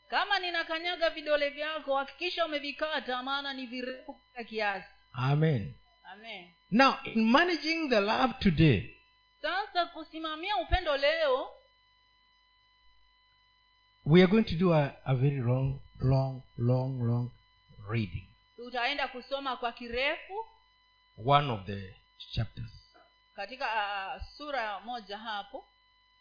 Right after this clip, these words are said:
Speaker 2: For me, I, I, I can,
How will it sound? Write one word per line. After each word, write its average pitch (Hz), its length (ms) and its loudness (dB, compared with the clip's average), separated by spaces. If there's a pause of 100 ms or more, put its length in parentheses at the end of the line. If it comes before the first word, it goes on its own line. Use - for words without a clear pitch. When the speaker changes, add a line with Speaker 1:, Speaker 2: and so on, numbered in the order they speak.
(1600)
Speaker 2:
For 139 140 4
me, 175 320 6
I, 135 440 -2
I, 131 340 -2
I 139 60 2
can, 139 300 2